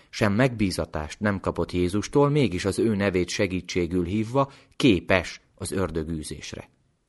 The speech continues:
János azt is elmondja, hogy már intézkedtek az ügyben, megtiltották neki, hogy folytassa tevékenységét.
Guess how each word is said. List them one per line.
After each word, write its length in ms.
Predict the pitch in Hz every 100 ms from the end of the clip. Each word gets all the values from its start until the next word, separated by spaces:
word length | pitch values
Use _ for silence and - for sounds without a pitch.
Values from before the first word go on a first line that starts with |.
| _ _ _ _ _ - -
János 320 | 107 143 147
azt 200 | - -
is 140 | - 143
elmondja, 480 | 135 101 92 110
hogy 180 | 131 123
már 340 | 117 110 110 -
intézkedtek 760 | 139 117 87 82 - 85 - 80
az 120 | 78
ügyben, 340 | 165 160 156
megtiltották 840 | 123 98 - 98 90 92 - 87 104
neki, 240 | 101 101
hogy 140 | 92
folytassa 640 | - 117 95 - 80 - 85
tevékenységét. 1200 | - 80 78 - 80 82 - - - - -